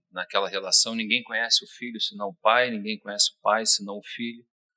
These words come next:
uma relação totalmente estreita, né, apertada entre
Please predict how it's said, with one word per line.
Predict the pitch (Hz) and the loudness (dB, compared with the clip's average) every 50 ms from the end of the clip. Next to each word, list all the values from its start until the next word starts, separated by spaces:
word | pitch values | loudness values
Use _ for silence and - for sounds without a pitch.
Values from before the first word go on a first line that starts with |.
| _ _ _ _ _ _ _ _ _ _ | _ _ _ _ _ _ _ _ _ _
uma | - 98 101 104 | -4 -2 0 0
relação | 101 110 104 104 - - - 117 113 110 | 2 4 4 6 6 4 4 0 -4 -6
totalmente | - 123 123 - 120 113 113 120 120 113 - - | -6 -6 -6 -4 -4 -4 -4 -4 -4 -4 2 6
estreita, | - - - - - 120 127 135 135 - _ 120 107 98 | 6 6 6 6 2 -2 -2 -4 -6 -8 _ -8 -8 -6
né, | 104 117 120 - | -6 -8 -10 -12
apertada | - _ 107 101 - - _ - 117 113 120 120 107 104 101 104 | -14 _ -14 -16 -16 -14 _ 2 4 4 4 2 0 -6 -10 -12
entre | 104 101 - - 98 92 90 87 85 | -14 -18 -18 -18 -16 -16 -16 -18 -16